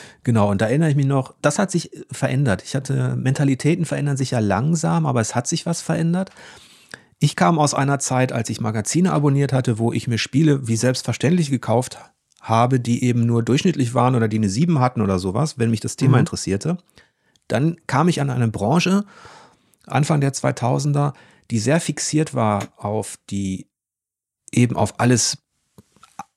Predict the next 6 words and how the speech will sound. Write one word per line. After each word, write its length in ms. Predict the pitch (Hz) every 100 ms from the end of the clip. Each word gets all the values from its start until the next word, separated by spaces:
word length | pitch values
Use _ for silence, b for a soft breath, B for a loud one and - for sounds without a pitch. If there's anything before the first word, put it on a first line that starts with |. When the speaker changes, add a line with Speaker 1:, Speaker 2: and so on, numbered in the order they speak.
| _ _ _ _ _ _
Speaker 1:
achtzig 420 | 127 - - 110
plus 220 | 117 104
X 240 | 104 98 -
so, 180 | 85 85
ne? 220 | 120 196 - _ _
Speaker 2:
Ja. 180 | 131